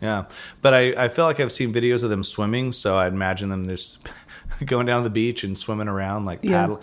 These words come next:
Speaker 1: kinda like dog paddling in the water, lizard paddling.
Speaker 2: Hmm.
Speaker 1: So, but yeah, there, there's something I'd like to see. I saw a Komodo dragon last time I went to Australia. Not in,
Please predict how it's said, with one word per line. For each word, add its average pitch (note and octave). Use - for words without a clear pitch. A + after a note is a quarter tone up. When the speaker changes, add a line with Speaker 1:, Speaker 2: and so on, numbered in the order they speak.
Speaker 1:
kinda C3+
like G#2
dog G2
paddling G2+
in F2+
the E2+
water, F#2
lizard A2
paddling. G#2
Speaker 2:
Hmm. F#3
Speaker 1:
So, F2+
but A2
yeah, G#2+
there, G#2
there's G#2
something G2+
I'd F#2
like F2
to F2
see. E2+
I F2+
saw G#2
a G2
Komodo G2
dragon F#2+
last F#2
time F2+
I F2
went F2
to F2
Australia. F2
Not G#2+
in, F2+